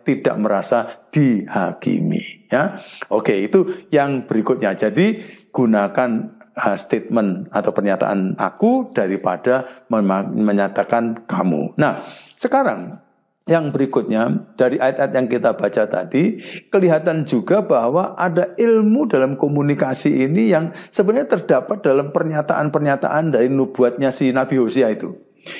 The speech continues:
Yaitu begini, saudara. Dalam, eh, apa, sharing yang diberikan oleh para ahli-ahli komunikasi, katanya begini, kalau seorang itu hanya mengucapkan, apa, maksud dengan mengat-, mengatakan perkataan saja gitu,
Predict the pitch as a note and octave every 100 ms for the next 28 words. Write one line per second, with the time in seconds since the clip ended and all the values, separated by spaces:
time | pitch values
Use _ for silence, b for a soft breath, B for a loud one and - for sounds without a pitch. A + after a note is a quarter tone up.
0 | B D#3 F3 F3 A3 F#3+ D3+ B2 G2+ F#2
1 | F#2 F#2+ B B _ _ - D3 D3 C#3+
2 | D3 D3+ D3+ D3 C#3+ C#3 C3 C3+ A#2 A#2
3 | A2+ A2+ G#2+ G#2+ G2+ G2+ G2 G#2 - F#2
4 | - D#3 C#3+ D#3+ C#3+ A#2+ G#2+ A2+ - A#2
5 | A2+ G#2 G#2 G#2+ G#2+ G#2+ A#2 G#2 A#2 A#2
6 | G#2 G2+ G2 E2+ - G#2+ F3 B B B
7 | B B B _ _ - D3+ G3 A#3 A3
8 | - A3 F#3+ - F3 G3+ F#3 G3 F3+ F3+
9 | F3 F3+ A#3 F3 B2+ B2+ C3+ C3+ C3 C#3
10 | - - D3+ C3 A#2+ - - _ _ _
11 | - A#2+ - E2+ F#2+ - B B B -
12 | D3+ C#3+ - G3 G3 - A#2 A2+ A#2 B2+
13 | C3+ B2 A#2 A#2 - - B2 A#2 A#2+ B2
14 | A#2+ - C#3+ - D3+ D3+ G#3 - - -
15 | A3+ F#3+ C#3+ G#2 - F2+ E2+ -